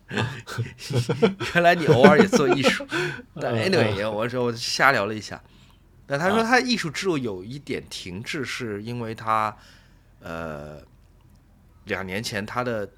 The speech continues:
Speaker 2: 先生因为癌症去世了。
Speaker 1: 哦，sorry，嗯。
Speaker 2: 我就想，哎，这个，按照这个礼仪，英语的礼仪，我应该
Speaker 1: 嗯。
Speaker 2: 怎么说？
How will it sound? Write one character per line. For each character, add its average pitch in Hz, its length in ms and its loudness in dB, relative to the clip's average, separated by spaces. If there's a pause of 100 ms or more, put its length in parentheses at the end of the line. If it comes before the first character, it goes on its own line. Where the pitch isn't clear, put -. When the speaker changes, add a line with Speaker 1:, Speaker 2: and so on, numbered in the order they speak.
Speaker 2:
先 - 340 -2
生 165 200 -6
因 156 120 -6
为 156 80 -4
癌 101 180 -2
症 156 180 -6
去 135 200 -10
世 - 160 -6
了。 - 80 -10 (800)
Speaker 1:
哦， 120 340 -12 (300)
sorry， - 300 -16 (100)
嗯。 95 240 -12 (480)
Speaker 2:
我 120 100 -8
就 104 160 -8
想， 92 200 -12
哎， 110 180 -12 (300)
这 120 140 -10
个， 73 380 -14 (920)
按 104 200 -10
照 85 240 -8
这 85 180 -14
个 80 160 -12
礼 80 160 -12
仪， 80 460 -14 (440)
英 127 280 -6
语 98 160 -12
的 87 80 -12
礼 95 100 -14
仪， 78 280 -12
我 82 120 -8
应 78 160 -12
该 85 360 -10 (1200)
Speaker 1:
嗯。 95 260 -8 (540)
Speaker 2:
怎 76 160 -12
么 67 80 -14
说？ 85 240 -12